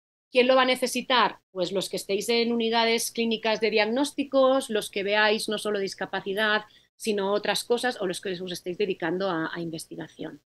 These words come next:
¿vale? Esa sería más o menos la idea, ¿m? Bueno, ah, lo dejamos ahí porque prefiero si tenéis, ah, si tenéis preguntas poder,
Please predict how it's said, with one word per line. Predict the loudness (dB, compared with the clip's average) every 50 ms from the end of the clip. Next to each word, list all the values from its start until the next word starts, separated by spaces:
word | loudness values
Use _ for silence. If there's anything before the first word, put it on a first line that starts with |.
| _ _
¿vale? | -18 -12 -6 -4 -4 -4 -4 -8 _ -20 -20 -20 -20 -20 _
Esa | _ -10 -6
sería | -4 0 2 4 4 4 4 4
más | 2 0 -2 -2 -2 0
o | 0 2
menos | 2 2 0 0 -2
la | -4 -4
idea, | -4 -6 -6 -10 -12 -14 -16 _ _ _ -6
¿m? | -2 0 0 0 -2 -8 _ _ _ _ _ _ _ _ _ _ _ _ _
Bueno, | -2 -2 -2 -2 -2 -6 -12 _ -20 -20 -20 -20 -20 -20 -20 _ -4
ah, | 0 2 4 4 4 4 4 2 2 2 2 2 0 0
lo | 2 2 4
dejamos | 4 2 2 0 -2 -2 0 0
ahí | 0 2 2 2 0
porque | 0 -2 -6 -6 -2 0 0 2 0 0 -2 -6 -8 -10 -8
prefiero | -8 -8 -6 -4 -2 -2 -2 -2
si | -4 -4 -6 -4 -4 -4 -4 -4 -4
tenéis, | -4 -4 -2 0 0 0 -2 -2 -4 -8 -8
ah, | -10 -10 -10 -12 -12
si | -12 -12 -8
tenéis | -6 -6 -4 -4 -6 -8
preguntas | -8 -6 -4 -4 -2 -4 -4 -6 -8 -8
poder, | -8 -6 -4 -4 -2 -2 -2 -4 -6